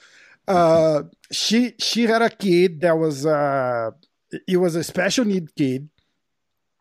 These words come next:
that was in, uh, in, in her after school class, right? So they had, like, a two or three teachers, and one day, like, on a Tuesday, we got a note, say, "Hey, uh, this kid,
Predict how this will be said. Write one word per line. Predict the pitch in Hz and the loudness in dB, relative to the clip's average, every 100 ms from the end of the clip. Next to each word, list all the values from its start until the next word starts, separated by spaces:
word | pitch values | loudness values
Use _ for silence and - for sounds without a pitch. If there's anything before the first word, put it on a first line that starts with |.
| _ - | _ -12
that | 127 175 156 | -4 -2 0
was | 156 151 - | 0 -2 -2
in, | 160 160 | -2 0
uh, | 160 156 151 151 147 147 143 143 | 0 2 2 2 2 2 0 -4
in, | - 165 | -8 -6
in | 170 165 | -4 -2
her | 160 160 170 | 0 -2 0
after | 190 - 180 | -2 -2 -4
school | - - 226 208 175 - _ _ _ _ | -4 -2 0 0 -4 -12 _ _ _ _
class, | 175 135 120 - | -6 -6 -8 -6
right? | 143 170 196 _ _ _ _ _ _ _ - | -2 -2 -2 _ _ _ _ _ _ _ -10
So | 196 | -4
they | 208 | -2
had, | 226 | -2
like, | 220 | -2
a | 208 175 _ _ | -4 -8 _ _
two | - 247 247 | -2 2 4
or | |
three | 233 220 220 | 2 -2 -4
teachers, | - 247 233 240 233 202 | 0 0 2 2 2 0
and | 220 220 | -2 -2
one | 233 240 | -2 0
day, | 214 240 233 | 0 0 0
like, | 214 190 | -2 -2
on | 208 | -4
a | 190 | -4
Tuesday, | - 233 233 165 190 190 | -4 -2 -2 0 -2 0
we | 175 | 0
got | 185 180 | 0 0
a | |
note, | 175 180 160 156 _ | 0 2 2 -2 _
say, | - 175 185 196 | -6 -2 0 2
"Hey, | 165 | 2
uh, | 147 139 | 2 0
this | 143 170 | -2 -4
kid, | - 185 170 | -2 0 0